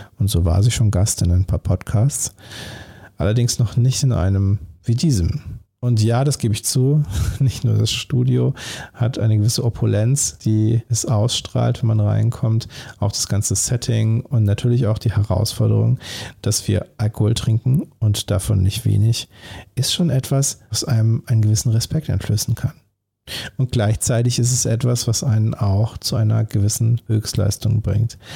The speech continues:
Denn in dem Moment, in dem ich weiß, dass ein Podcast ein One-Take ist, das heißt, es ist eine Live-on-Tape-Aufnahme, wir drücken jetzt Record und dann ist das rote Licht an und es geht los,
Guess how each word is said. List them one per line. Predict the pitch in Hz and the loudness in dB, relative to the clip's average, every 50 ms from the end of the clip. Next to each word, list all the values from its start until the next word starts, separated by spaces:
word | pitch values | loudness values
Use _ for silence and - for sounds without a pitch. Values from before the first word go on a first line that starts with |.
| - - - - - | -16 -16 -14 -4 0
Denn | 107 107 | 2 2
in | 107 101 | 2 2
dem | 104 107 110 | 2 2 2
Moment, | 110 110 110 110 113 127 135 135 - | 4 4 4 4 4 2 2 2 2
in | 113 98 | 0 2
dem | 101 101 | 4 4
ich | 98 - - - | 2 2 0 0
weiß, | 104 104 107 117 120 113 - - - _ | 0 0 2 2 2 0 -2 -4 -8 _
dass | - 104 - - | -4 -2 0 0
ein | - 98 98 95 | 2 2 0 0
Podcast | - - 113 117 - - - - 98 101 101 - - _ - _ - | 0 0 -2 -2 -2 -2 -4 0 0 0 0 -2 -4 _ -16 _ -2
ein | 117 101 98 | 0 2 2
One-Take | 98 107 120 131 135 - - - 92 98 - - | 4 2 2 0 0 0 0 0 0 0 0 0
ist, | 92 - - - - - _ _ - - - - - - | 0 0 0 -4 -6 -10 _ _ -20 -20 -20 -20 -16 -4
das | - 117 - - | -4 -2 0 2
heißt, | 104 98 104 - - | 0 0 0 0 0
es | 107 - - | -2 -2 -2
ist | - - | -2 0
eine | 131 113 104 98 | 0 2 2 4
Live-on-Tape-Aufnahme, | 98 101 110 113 - 110 107 - 107 107 104 104 101 104 - - 107 101 104 107 107 110 113 - - - - - - - _ _ | 2 2 2 0 2 0 0 0 0 0 0 0 0 -2 0 0 0 2 2 2 2 2 0 -2 -6 -20 -20 -20 -20 -20 _ _
wir | - 92 92 95 | -2 0 0 2
drücken | - 92 92 - 92 92 | 2 0 0 0 0 0
jetzt | 95 95 101 - - - - - _ _ - | 0 0 0 -2 -6 -8 -8 -18 _ _ -2
Record | 98 95 92 104 - - 110 107 107 - - - - _ _ _ | 0 2 2 0 0 0 0 0 0 -2 -4 -8 -12 _ _ _
und | - 107 107 - - - - | -2 0 0 0 -2 -4 -2
dann | 90 92 98 | 0 0 2
ist | 104 - - | 0 0 0
das | - - - - | -2 -2 0 -2
rote | 113 - - | -2 0 2
Licht | 110 107 104 - - - - - | 2 2 0 -2 -4 -10 -4 0
an | 120 127 143 156 - _ _ | 2 2 2 0 -2 _ _
und | - 113 110 107 - - - | -2 2 2 2 0 -2 -2
es | - 110 - - | -2 -2 -2 -2
geht | - 110 101 104 - - 107 | -2 0 0 0 -2 -2 0
los, | 101 98 101 98 104 123 127 - - - _ | 2 2 4 4 4 2 2 0 -4 -8 _